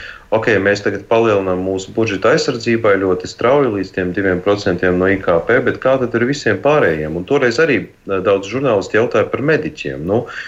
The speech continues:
jo viņi ir taču tie, kas, eh, glāb tos pašus karavīrus, nu, brūces, eh, sašu un visu pārējo. Un tad, eh, ierēģi un arī politiķi pārsvarā atbildēja, nu, redziet, ja nebūs tā, tad, eh,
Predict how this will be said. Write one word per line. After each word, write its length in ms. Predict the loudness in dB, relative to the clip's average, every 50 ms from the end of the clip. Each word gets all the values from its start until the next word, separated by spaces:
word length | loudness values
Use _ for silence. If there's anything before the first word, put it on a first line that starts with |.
| -8 -2
jo 160 | 0 2 2
viņi 160 | 2 2 2
ir 140 | 2 2 0 -2
taču 220 | -4 -4 -4 -2
tie, 140 | 0 2 2
kas, 240 | 2 0 -2 -2 -4 -4 0
eh, 240 | 2 2 2 2 2
glāb 400 | 2 2 2 2 2 2 0 -2
tos 160 | -4 -6 -4
pašus 400 | -4 -4 -4 -4 -4 -6 -8 -10
karavīrus, 680 | -2 0 2 2 4 2 0 -2 -2 -4 -4 -6 -8 -8 -6
nu, 200 | -4 -4 -4 -6 -10 -16 -18 -20 -20 -20 _
brūces, 580 | -10 -2 0 2 2 2 0 -2 -4 -8 -8 -8 -4 -4 -4 -4 -4
eh, 240 | -4 -2 -2 -2 -2
sašu 500 | 0 2 2 2 2 0 0 0 0 0 0
un 120 | -2 -2 -2
visu 300 | -2 -4 -4 -6 -10 -4
pārējo. 680 | 0 2 4 4 4 4 4 4 4 4 2 2 0 -2 -6 -12 -18 -18 -20 -20 _
Un 160 | -10 -6 -2
tad, 200 | 0 -2 0 0 2
eh, 200 | 2 2 4 2
ierēģi 800 | 2 2 2 4 2 2 0 -2 -2 -2 -2 0 -2 -2 -2 -2
un 140 | -2 -2 0
arī 160 | 0 0 0
politiķi 540 | 2 2 2 2 2 0 -2 -6 -8 -2 0
pārsvarā 480 | 2 2 2 2 0 0 0 2 2 2
atbildēja, 600 | 2 0 -2 -2 -2 0 0 0 0 0 0 -2
nu, 100 | -2 0
redziet, 480 | 2 2 2 2 2 0 0 0 -2 -4
ja 80 | -2 0
nebūs 460 | 0 0 0 -2 -4 -4 -4 -2 0
tā, 160 | 2 2 2
tad, 220 | 0 -2 -8 -10 -8
eh, 40 | -6